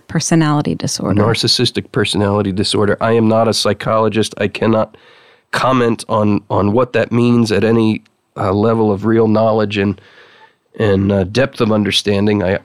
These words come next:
Speaker 2: I would have a cursory understanding of what that means. And I can imagine the very difficult position that, that puts you in. I think the question becomes,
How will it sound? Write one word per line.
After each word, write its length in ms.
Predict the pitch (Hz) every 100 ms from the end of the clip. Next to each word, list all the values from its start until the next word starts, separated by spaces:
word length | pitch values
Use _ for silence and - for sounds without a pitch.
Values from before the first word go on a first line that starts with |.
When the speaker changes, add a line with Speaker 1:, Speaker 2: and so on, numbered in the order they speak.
| -
Speaker 2:
I 180 | 107 101
would 180 | 95 98
have 180 | 98 95
a 60 |
cursory 600 | - 143 143 - 107 101 -
understanding 540 | 104 101 - 98 101
of 100 | 101
what 160 | 101 92
that 180 | 104 -
means. 420 | 104 101 98 - _ _ _ _ -
And 120 | 110
I 60 |
can 140 | 107 123
imagine 640 | 107 110 117 113 104 95 _ _ _ -
the 80 |
very 220 | 113 117 104
difficult 520 | 110 120 - 107 -
position 440 | 110 101 - 101
that, 140 | 101 - _ _
that 240 | 113 -
puts 280 | - 117 -
you 140 | 110
in. 260 | 107 98 78 - _ _ _ _ _
I 40 | -
think 180 | 120 110
the 60 |
question 400 | - 123 117 131
becomes, 560 | 110 107 107 101 90 -